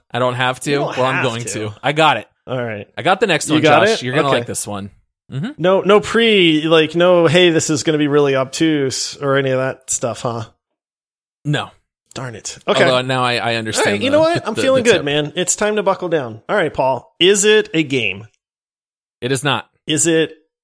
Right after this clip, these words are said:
Speaker 2: an item in a game?
Speaker 1: Absolutely.
Speaker 2: Okay. Okay.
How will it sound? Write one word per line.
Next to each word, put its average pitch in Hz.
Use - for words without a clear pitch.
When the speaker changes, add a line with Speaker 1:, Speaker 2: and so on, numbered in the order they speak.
Speaker 2:
an 156
item 180
in 123
a -
game? 104
Speaker 1:
Absolutely. 107
Speaker 2:
Okay. -
Okay. 320